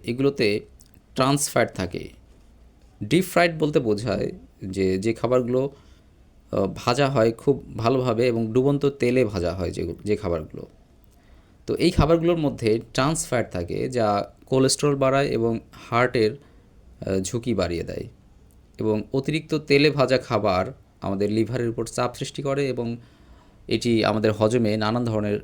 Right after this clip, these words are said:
সমস্যার সৃষ্টি করতে পারে। তো, আহ, সায়েন্টিফিক, আহ, ব্যাখ্যা হচ্ছে যে, আহ, স্টাডি বলতেছে, বিভিন্ন ধরনের স্টাডি আছে, যে স্টাডিতে বলা যাচ্ছে যে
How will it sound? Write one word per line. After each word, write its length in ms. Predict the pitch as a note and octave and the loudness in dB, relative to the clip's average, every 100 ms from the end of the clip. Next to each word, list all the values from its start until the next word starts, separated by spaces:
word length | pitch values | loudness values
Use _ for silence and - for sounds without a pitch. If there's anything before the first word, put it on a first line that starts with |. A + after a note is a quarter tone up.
| - | -8
সমস্যার 400 | - G#2+ F#2 G2 | -10 -8 -6 -6
সৃষ্টি 340 | F2+ - - F#2 | -6 -8 -8 -6
করতে 240 | F2+ F2+ | -6 -6
পারে। 280 | F2+ F2+ - - - - - - _ - - - - - | -6 -6 -6 -12 -20 -20 -20 -20 _ -20 -20 -20 -20 -8
তো, 280 | G#2 F#2+ F#2+ - - - - - | -2 0 -2 -6 -20 -20 -18 -6
আহ, 300 | F#2 D#2+ - | -6 -4 -4
সায়েন্টিফিক, 640 | - D3 D#3+ E3+ G3+ - - - - | 0 0 0 0 -2 -4 -20 -12 -6
আহ, 120 | - | -2
ব্যাখ্যা 340 | - C#3+ - | 0 0 0
হচ্ছে 300 | E3+ E3+ - | -2 0 0
যে, 220 | D#3 D#3 D3+ - - - - - - - | 0 0 -2 -10 -20 -20 -20 -20 -20 -8
আহ, 880 | F#2+ F#2 F#2 - - - - - - | -4 -2 -2 -6 -12 -12 -10 -10 -6
স্টাডি 400 | - - C#3 F3 | -4 0 0 0
বলতেছে, 480 | D#3+ D3 D3 - A#2+ | 0 0 0 0 0
বিভিন্ন 300 | B2 B2 C3+ | 0 -2 -4
ধরনের 240 | B2+ A#2+ | -4 -4
স্টাডি 360 | A#2 - A2+ A#2 | -4 0 0 2
আছে, 320 | G#2 - E3 | 0 -2 -6
যে 240 | F#3+ - - | -6 -8 -6
স্টাডিতে 340 | - G#2 A#2 | -4 -2 -2
বলা 220 | G#2+ G2 | 0 0
যাচ্ছে 280 | G2 F#2+ C3 | 0 -2 -4
যে 200 | A#2 G#2 | -4 -4